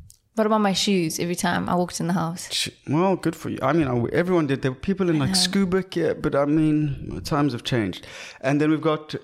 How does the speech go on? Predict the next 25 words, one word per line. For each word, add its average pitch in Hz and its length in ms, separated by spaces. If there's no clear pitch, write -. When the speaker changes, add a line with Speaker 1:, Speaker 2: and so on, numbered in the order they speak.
Speaker 2:
Nkosazana 143 800
Dlamini 127 460
Zuma. 123 600
Speaker 1:
Mm-hmm. 208 380
Speaker 2:
<sighs> - 0
Yeah, 131 180
yeah, 143 300
she 160 220
heads 151 260
us - 140
up, 147 240
kind 135 340
of, 107 280
and 120 400
yeah, 117 400
and 123 140
there 131 80
was 135 160
no 147 300
explanation. 120 840
It 92 60
was 101 100
like, 101 180
"We 120 80
need, 131 440